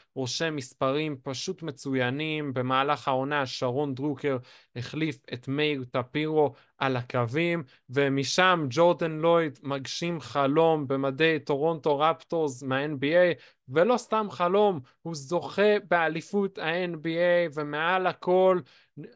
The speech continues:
הוא האיש, ה-, הבחור האקראי בחליפה ליד קוואי לנארד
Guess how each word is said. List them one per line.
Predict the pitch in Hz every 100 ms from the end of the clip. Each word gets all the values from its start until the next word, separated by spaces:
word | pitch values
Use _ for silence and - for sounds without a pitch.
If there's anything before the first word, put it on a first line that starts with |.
| 135 165
הוא | 151 165 160
האיש, | 156 170 202 202 - - _ _ 147
ה-, | 156 160 147 - 185
הבחור | 160 147 143 - 214 196
האקראי | 165 - 165 190 196 180 _ _ 139
בחליפה | 156 151 151 143 147 - 175 180 180
ליד | 135 147 151 175 160 _
קוואי | 156 143 160 170 156 -
לנארד | 131 143 165 160 156 151 151